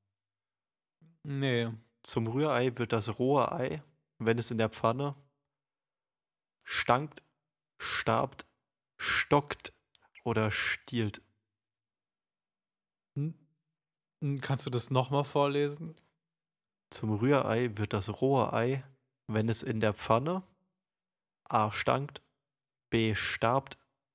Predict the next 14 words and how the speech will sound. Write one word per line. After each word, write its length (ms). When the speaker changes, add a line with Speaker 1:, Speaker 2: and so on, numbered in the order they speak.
Speaker 2:
C 300
stockt 640
oder 260
D 420
stielt. 840
Speaker 1:
Ich 200
denke, 400
stockt. 920
Speaker 2:
Kannst 240
auch 140
Joker 300
benutzen, 440
denk 200
dran. 320